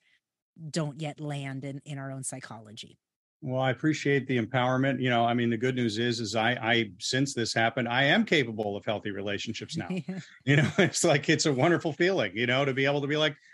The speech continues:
Speaker 2: "Yeah, this woman loves me and there's nothing wrong with her. Yeah, this is great." <laughs> You know? It's
Speaker 1: And
Speaker 2: like
Speaker 1: I can love her back, and I can be
Speaker 2: Yes.
Speaker 1: unconditional about that love. And,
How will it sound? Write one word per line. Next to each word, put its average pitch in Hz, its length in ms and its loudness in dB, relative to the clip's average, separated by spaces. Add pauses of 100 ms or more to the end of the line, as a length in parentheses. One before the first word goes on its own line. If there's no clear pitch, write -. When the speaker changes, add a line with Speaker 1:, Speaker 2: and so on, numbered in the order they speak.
(760)
Speaker 2:
"Yeah, 294 200 -4
this 180 180 0
woman 175 220 2
loves 165 260 0
me 214 200 0
and 170 140 0
there's 135 140 0
nothing 160 260 0
wrong 160 200 2
with 214 140 2
her. 220 140 2
Yeah, 214 340 -2
this 262 100 2
is 262 80 0
great." 196 440 0
<laughs> 135 80 -6
You 214 120 4
know? 180 100 4
It's 240 720 -2
Speaker 1:
And 240 140 4
Speaker 2:
like 247 80 4
Speaker 1:
I 247 40 2
can - 180 2
love 262 260 4
her 247 180 2
back, 233 520 2
and 208 120 -2
I 196 60 2
can 202 140 -2
be 196 80 0
Speaker 2:
Yes. 190 180 4
Speaker 1:
unconditional 190 640 0
about 262 280 2
that 262 240 -2
love. 254 400 -2
And, 202 140 -2